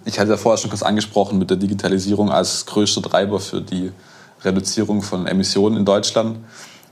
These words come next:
Ähm, in dem Zusammenhang hatte ich auch ein, äh, interessantes, einen interessanten Beitrag gefunden, äh, von einer Initiative, die nennt sich People-Centered Internet.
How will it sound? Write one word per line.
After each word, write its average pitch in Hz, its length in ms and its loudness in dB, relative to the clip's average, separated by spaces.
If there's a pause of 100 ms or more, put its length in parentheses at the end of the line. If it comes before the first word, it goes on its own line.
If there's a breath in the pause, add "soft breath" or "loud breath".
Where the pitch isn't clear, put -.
Ähm, 87 440 0 (100)
in 98 100 0
dem 95 140 2
Zusammenhang 98 480 2
hatte 90 120 0
ich 90 80 -4
auch 90 120 -2
ein, 95 320 -2
äh, 95 160 -4
interessantes, 92 800 -2 (140)
einen 95 240 -4
interessanten 98 540 -2
Beitrag 95 440 0
gefunden, 113 580 0 (240)
äh, 90 220 -2
von 90 260 -2
einer 87 180 -4
Initiative, 101 560 0
die 98 80 -2
nennt 90 160 0
sich - 160 -8
People-Centered 92 640 -2
Internet. 113 460 2